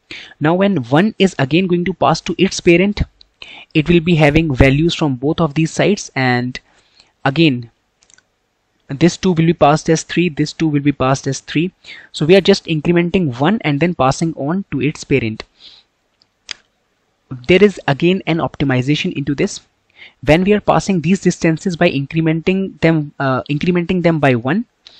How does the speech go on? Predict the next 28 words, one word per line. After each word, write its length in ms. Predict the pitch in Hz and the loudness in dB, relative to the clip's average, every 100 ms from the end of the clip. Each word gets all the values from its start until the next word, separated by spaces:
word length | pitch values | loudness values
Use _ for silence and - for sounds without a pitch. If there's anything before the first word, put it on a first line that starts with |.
| - - - | -20 -20 -6
we 160 | 127 156 | -2 0
can 160 | 208 - | 0 0
ignore 340 | 139 151 180 143 | -2 0 -2 0
those 200 | 170 185 | -2 2
values 440 | 165 143 208 - | 2 2 -2 -2
which 240 | 156 - - | -2 -2 -2
are 160 | 156 190 | 0 -2
already 340 | 160 139 165 220 | -2 0 0 0
exceeding 480 | 143 - 165 160 165 | -4 -2 -2 0 -4
four. 320 | - 117 113 - - - _ | -4 -6 -6 -12 -20 -20 _
So 200 | - 117 | -10 -10
for 160 | 117 127 | -4 -4
example, 560 | - - 147 170 226 - _ _ _ _ _ - | -4 -4 -4 -2 -4 -4 _ _ _ _ _ -6
let 140 | 131 | -4
us 80 | 139 | -2
say 140 | 143 | 0
this 200 | 131 151 | 0 0
is 80 | 151 | 0
a 80 | 131 | -2
node, 340 | 120 131 170 - _ _ _ | -2 -2 -4 -8 _ _ _
and 240 | 123 127 | -4 -4
from 240 | - 135 123 | -4 -4 -2
this 180 | 151 - | -2 0
side 300 | 160 156 139 | 0 2 0
we 80 | |
are 80 | 135 | 0
getting 380 | 127 127 143 151 - | 0 -2 -4 -6 -4
an, 320 | 123 127 127 | -2 -2 -6